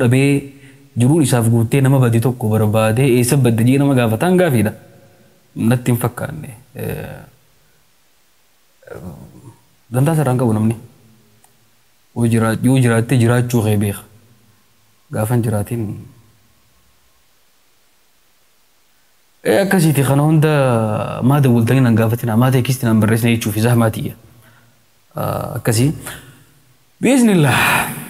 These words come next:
Tana booda ga inshaa Allah, mee viidiyoolee takka takka hanga Rabbi nu dandeessanii dalayna. Istuudiyoo haarowaan walitti deebinee jira jechuu. Akkasii. Ah,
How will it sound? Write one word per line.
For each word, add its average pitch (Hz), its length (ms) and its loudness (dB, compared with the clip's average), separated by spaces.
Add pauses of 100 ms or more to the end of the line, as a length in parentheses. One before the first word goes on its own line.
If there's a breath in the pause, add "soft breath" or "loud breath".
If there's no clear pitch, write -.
(720 loud breath)
Tana 120 180 0
booda 143 240 2
ga 120 80 2
inshaa 113 240 2
Allah, 107 220 2
mee 120 160 2
viidiyoolee 110 640 2
takka 113 260 -2
takka 117 260 -2 (440)
hanga 117 260 2
Rabbi 120 180 2
nu 117 120 4
dandeessanii 110 360 2
dalayna. 110 400 2 (640 loud breath)
Istuudiyoo 123 460 2
haarowaan 117 520 2
walitti 110 300 2
deebinee 107 300 2
jira 98 200 -2
jechuu. 101 280 -8 (400)
Akkasii. 113 360 -2 (720 soft breath)
Ah, 101 1800 -4